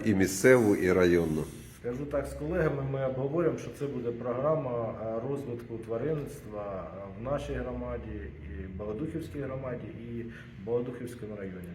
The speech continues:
Speaker 2: Це буде програма розвитку
Speaker 1: Це буде
Speaker 2: тваринництва.
Speaker 1: окрема програма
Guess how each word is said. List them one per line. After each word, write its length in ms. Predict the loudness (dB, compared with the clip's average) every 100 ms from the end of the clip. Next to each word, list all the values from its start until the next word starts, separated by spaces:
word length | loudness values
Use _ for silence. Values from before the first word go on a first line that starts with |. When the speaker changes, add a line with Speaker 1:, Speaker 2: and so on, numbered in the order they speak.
| -12
Speaker 2:
Це 60 |
буде 240 | -12 -10 -10 -8
програма 360 | -4 0 0 -2
розвитку 400 | -8 -10 -12 -14 4
Speaker 1:
Це 140 | 6
буде 160 | 8 6 6
Speaker 2:
тваринництва. 200 | 6 4
Speaker 1:
окрема 420 | 10 10 10 6
програма 560 | 4 4 8 8 6